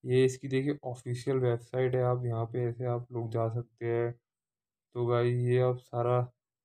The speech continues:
देखिए, मतलब बहुत अच्छा है ये। तो guys, इसके हम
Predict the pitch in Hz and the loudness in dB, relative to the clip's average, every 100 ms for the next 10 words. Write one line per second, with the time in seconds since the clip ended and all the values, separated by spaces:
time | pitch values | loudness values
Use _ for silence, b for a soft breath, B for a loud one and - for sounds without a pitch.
0 | _ - 117 117 120 123 123 123 _ 135 | _ -6 -6 -4 0 2 2 0 _ -10
1 | 131 151 - _ _ 123 117 131 131 123 | -6 -6 -8 _ _ -10 0 2 2 -4
2 | - 123 120 113 117 - _ _ _ _ | -6 -4 -2 -2 -6 -12 _ _ _ _
3 | _ - 123 120 127 127 _ _ _ _ | _ -14 -4 0 0 -2 _ _ _ _
4 | _ _ 135 - - 135 139 | _ _ -16 -12 -6 -4 -4